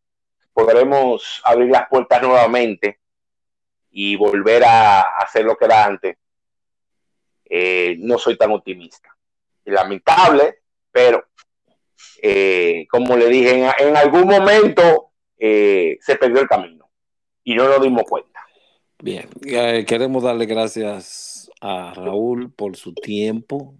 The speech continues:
Speaker 2: para permitirnos saber más de él, Ahogando como moderador,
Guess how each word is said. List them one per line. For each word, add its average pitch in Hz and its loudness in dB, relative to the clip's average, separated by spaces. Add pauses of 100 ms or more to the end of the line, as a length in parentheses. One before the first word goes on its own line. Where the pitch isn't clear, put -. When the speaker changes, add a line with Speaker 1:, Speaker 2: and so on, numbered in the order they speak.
(180)
Speaker 2:
para 90 -14
permitirnos 98 -8
saber 98 -4
más 98 -12
de 98 -10
él, 143 -14 (480)
Ahogando 95 -8
como 95 -10
moderador, 92 -8